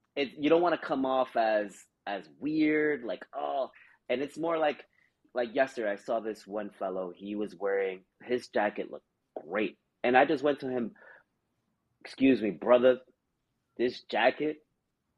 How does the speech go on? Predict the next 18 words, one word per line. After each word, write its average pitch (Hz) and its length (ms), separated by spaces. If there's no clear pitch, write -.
you're - 220
owning 117 340
it. - 120
You're 117 240
owning 117 340
it. 73 40
You're 104 100
killing 127 320
it. - 80
I 120 120
don't 135 80
know 117 160
how, 135 280
the 127 80
way 147 180
you 185 160
paired 220 340
it, 175 180